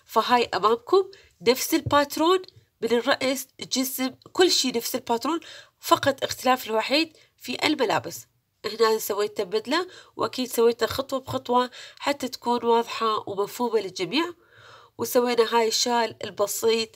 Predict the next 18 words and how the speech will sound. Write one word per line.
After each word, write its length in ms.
الجميل 580
كلش 360
حلو. 440
هنا 200
أنا 100
بدال 300
هاي 300
ال-، 160
آه، 240
ال-، 240
ال-، 180
غرزة 460
الفشار 480
اللي 140
سويته 640
تقدرون 400
تخلون 380
خيط، 320